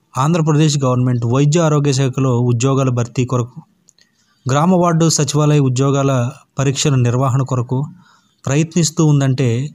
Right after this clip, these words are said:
ఈ భర్తీ విషయంలో ఎంత సిన్సియర్గా ఉందనేది, చిత్తశుద్ధితో ఉందనేది మనం గమనించవచ్చు. అందువల్ల రావడం కొంతవరకు లేట్ అయి ఉండొచ్చు కానీ, ఖచ్చితంగా ఈ నోటిఫికేషన్ అనేది వస్తుంది.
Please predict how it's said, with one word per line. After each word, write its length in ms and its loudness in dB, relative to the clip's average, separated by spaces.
ఈ 120 2
భర్తీ 400 -2
విషయంలో 720 0
ఎంత 600 -2
సిన్సియర్గా 520 0
ఉందనేది, 580 0
చిత్తశుద్ధితో 480 0
ఉందనేది 340 0
మనం 320 0
గమనించవచ్చు. 680 -2
అందువల్ల 480 4
రావడం 600 2
కొంతవరకు 760 0
లేట్ 340 0
అయి 120 2
ఉండొచ్చు 300 -2
కానీ, 340 0
ఖచ్చితంగా 640 0
ఈ 220 2
నోటిఫికేషన్ 600 0
అనేది 200 0
వస్తుంది. 460 -2